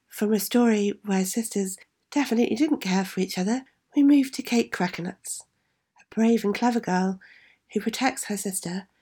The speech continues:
whilst having adventures. Once upon a time, there was a king and a queen, as in many lands there have been before.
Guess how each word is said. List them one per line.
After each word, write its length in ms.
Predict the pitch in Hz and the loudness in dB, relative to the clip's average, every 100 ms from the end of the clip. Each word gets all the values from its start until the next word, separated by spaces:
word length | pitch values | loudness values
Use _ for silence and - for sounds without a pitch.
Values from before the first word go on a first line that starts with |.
| _ _ _ - | _ _ _ -2
whilst 260 | 220 208 202 | 0 0 -2
having 260 | 202 196 | -2 0
adventures. 600 | 190 190 190 - - - - _ _ _ _ _ _ _ _ _ _ _ _ _ _ _ _ - | 0 -2 -4 -10 -14 -16 -16 _ _ _ _ _ _ _ _ _ _ _ _ _ _ _ _ 4
Once 280 | 254 262 370 | 6 6 2
upon 180 | 427 | 2
a 40 | 403 | 0
time, 360 | 180 170 165 - _ _ _ - | 0 0 -2 -8 _ _ _ 2
there 80 | 302 | 6
was 120 | 294 | 8
a 40 | 269 | 6
king 380 | 170 160 156 - _ _ _ - | 0 -4 -4 -12 _ _ _ -2
and 140 | 214 208 | 4 4
a 40 | |
queen, 340 | 208 175 160 156 _ _ _ _ - | 4 -2 -4 -8 _ _ _ _ -2
as 100 | 392 | 6
in 160 | 381 294 | 10 10
many 220 | 196 185 | 10 6
lands 320 | 165 156 151 | 4 -2 -8
there 100 | 165 | -8
have 80 | 160 | -6
been 160 | 165 151 | -6 -8
before. 460 | 156 - 190 180 | -10 -4 -4 -4